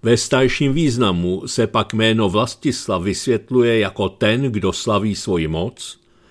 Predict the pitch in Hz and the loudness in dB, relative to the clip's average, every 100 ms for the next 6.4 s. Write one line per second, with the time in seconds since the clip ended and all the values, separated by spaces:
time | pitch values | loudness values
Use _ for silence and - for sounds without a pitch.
0 | _ - 101 92 - 110 - 135 117 123 | _ 0 2 2 0 -2 0 2 4 4
1 | 123 - 139 123 143 131 131 123 123 - | 2 0 -6 -4 2 2 4 2 0 -4
2 | - - 151 127 120 - 131 131 135 127 | -6 0 2 2 -2 0 0 2 0 -2
3 | - 139 139 - 120 131 127 139 156 131 | -6 -8 -8 -2 2 4 4 2 0 -2
4 | 90 - - _ - 110 90 - 107 95 | -6 -10 -20 _ -2 2 2 -2 -6 -4
5 | 107 92 - - 98 90 104 107 95 117 | -4 -4 -4 -4 -2 0 0 0 0 -2
6 | 147 - - - | -4 -10 -20 -20